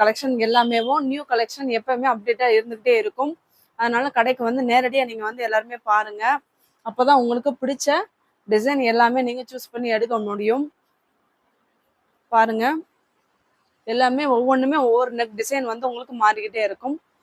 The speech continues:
துணியும் சூப்பரா இருக்கும். And இதெல்லாம் பாத்தீங்கன்னா ரொம்பவே சூப்பரான சாண்டல் கலர். சாண்டல்ல வந்து ராமர் கிரீன் வந்து சூப்பரா இருக்கும், அழகா இருக்கும். நடுவுல பட்டன் மாடல்லாம் கொடுத்துருக்காங்க.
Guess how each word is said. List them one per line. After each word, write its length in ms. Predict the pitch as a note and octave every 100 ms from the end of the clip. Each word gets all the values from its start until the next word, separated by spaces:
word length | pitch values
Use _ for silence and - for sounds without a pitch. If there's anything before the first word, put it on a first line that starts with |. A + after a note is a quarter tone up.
| _ _ -
துணியும் 280 | C#4+ D#4+ D#4+
சூப்பரா 320 | B3 A3+ A3 F#3+
இருக்கும். 300 | F3+ A#3+ E4 - _ _ _ _ _ _ - - - _ _ _ -
And 140 | A#3 A#3+
இதெல்லாம் 280 | B3 B3+ A#3
பாத்தீங்கன்னா 380 | A3+ A3 A3 A#3
ரொம்பவே 300 | A3 A3 A#3 A#3+
சூப்பரான 460 | B3 A3 A3+ A3 A3+
சாண்டல் 340 | A3 G#3+ A#3 A#3 G3
கலர். 260 | G3 B3 - _ _ _
சாண்டல்ல 440 | - A#3+ B3 A#3+ G#3+
வந்து 160 | A#3 A#3+
ராமர் 300 | A3 A#3+ A#3
கிரீன் 260 | A3 A3+ A3
வந்து 180 | A3 B3+
சூப்பரா 360 | - A3+ A3+ A3 G3
இருக்கும், 320 | F#3+ A3 C#4 D4+ _ - - - -
அழகா 300 | A3 A#3+ A3
இருக்கும். 360 | G3+ A3 B3 C4 _ _ _
நடுவுல 300 | A3 A#3 B3 A3+
பட்டன் 300 | G#3+ A3+ B3
மாடல்லாம் 380 | A#3 A3+ A#3 A#3+
கொடுத்துருக்காங்க. 500 | A3 G#3+ G#3 G3+ G3+